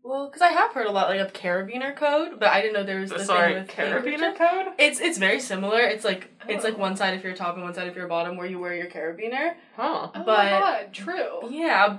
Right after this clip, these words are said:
Speaker 1: but I feel like it's more specific with the handkerchiefs. Like, that gives
Speaker 3: Yeah.
Speaker 1: even more
Speaker 2: Well, I feel like
Speaker 1: possibilities.
Speaker 2: there's, I feel like people make out hanky code to be, like, a lot more specific than it really is. Like, I don't know.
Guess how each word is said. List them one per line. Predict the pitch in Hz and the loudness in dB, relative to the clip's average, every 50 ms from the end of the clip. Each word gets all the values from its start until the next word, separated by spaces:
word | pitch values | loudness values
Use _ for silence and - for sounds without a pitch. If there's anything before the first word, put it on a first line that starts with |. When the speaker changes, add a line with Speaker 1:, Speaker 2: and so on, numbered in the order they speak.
| - - | -4 -2
Speaker 1:
but | 339 359 381 381 403 403 - - | 2 4 6 6 6 4 4 4
I | 262 277 | 2 2
feel | 277 - 330 349 | 2 0 -2 -2
like | 339 - | -2 -2
it's | 226 220 220 214 | -6 -6 -6 -6
more | 220 269 - | -6 -6 -6
specific | - - 240 226 - - - 269 320 - 226 202 - | -6 -8 -10 -10 -8 -4 -2 -2 -2 -2 -4 -6 -8
with | 202 214 208 | -10 -10 -8
the | 208 | -6
handkerchiefs. | 208 208 214 277 254 262 226 220 - 196 190 190 - | -6 -4 -4 -4 -4 -4 -4 -4 -6 -8 -10 -6 -6
Like, | 226 220 - | -4 2 4
that | 254 226 214 | 6 6 6
gives | - 226 220 214 | 6 4 4 4
Speaker 3:
Yeah. | 226 220 - | 4 2 0
Speaker 1:
even | 214 208 202 | -2 -2 -2
more | 196 196 196 196 190 190 190 190 214 226 226 - _ _ _ _ - | 0 2 4 4 4 2 0 0 -2 -6 -10 -16 _ _ _ _ 0
Speaker 2:
Well, | 202 214 | 2 4
I | 214 226 | 4 4
feel | 226 196 | 4 4
like | 185 - 392 - | 6 6 4 4
Speaker 1:
possibilities. | 190 190 185 180 180 170 165 - - | 2 0 -2 -4 -6 -8 -8 -2 0
Speaker 2:
there's, | 190 196 196 190 190 - - - - - _ _ _ _ _ _ _ _ _ _ _ _ - | 2 2 2 0 -2 -6 -10 -14 -18 -20 _ _ _ _ _ _ _ _ _ _ _ _ 2
I | 185 190 | 2 2
feel | 190 220 254 262 | 4 4 4 6
like | 247 247 220 - - - - - _ _ _ _ _ - | 6 4 2 -4 -8 -14 -16 -20 _ _ _ _ _ -6
people | - 208 196 190 190 175 170 | -4 -4 -2 0 0 0 0
make | 160 160 160 156 151 | 0 -2 -2 -2 0
out | 143 147 139 135 | 0 0 0 0
hanky | - 143 143 147 160 147 | -2 -4 -4 -6 -8 -8
code | - - 143 143 135 | -4 -2 -2 -2 -2
to | 143 | -4
be, | 147 147 139 | -4 0 0
like, | 139 143 139 | 0 0 0
a | 139 | 0
lot | 135 135 131 123 139 | 0 0 0 0 0
more | 143 143 | -4 -4
specific | 139 - 160 143 - 147 131 139 139 - | -4 -6 -10 -8 -6 -6 -6 -6 -6 -8
than | 147 135 | -8 -8
it | 131 127 | -8 -6
really | 135 135 135 135 135 135 | -6 -8 -8 -8 -8 -8
is. | 135 131 147 160 - - - - - _ _ _ _ _ _ _ _ _ _ _ _ - | -6 -6 -6 -6 -8 -10 -12 -14 -16 _ _ _ _ _ _ _ _ _ _ _ _ -6
Like, | 156 147 139 139 - - - | -4 -2 -2 -4 -6 -2 0
I | 170 160 | 0 0
don't | 151 143 131 | 0 -2 -4
know. | 139 135 - 143 160 - | -4 -4 -4 -6 -8 -8